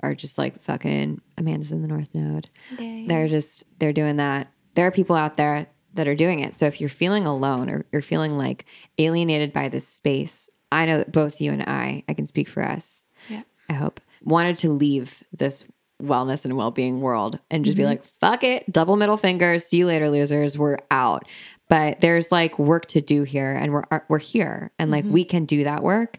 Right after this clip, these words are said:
Speaker 2: Mm-hmm.
Speaker 1: and we can make it better. We have the capacity to do so.
Speaker 2: Yes, we do.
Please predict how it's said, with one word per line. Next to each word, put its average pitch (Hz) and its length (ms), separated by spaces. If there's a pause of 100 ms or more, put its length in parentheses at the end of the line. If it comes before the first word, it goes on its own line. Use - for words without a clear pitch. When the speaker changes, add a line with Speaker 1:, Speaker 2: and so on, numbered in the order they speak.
Speaker 2:
Mm-hmm. 190 180
Speaker 1:
and 156 100
we 160 80
can 156 160
make 139 160
it 139 80
better. - 300
We 156 100
have 151 180
the 147 80
capacity - 460
to - 160
do 175 140
so. 170 400
Speaker 2:
Yes, 214 480 (100)
we 214 160
do. 196 320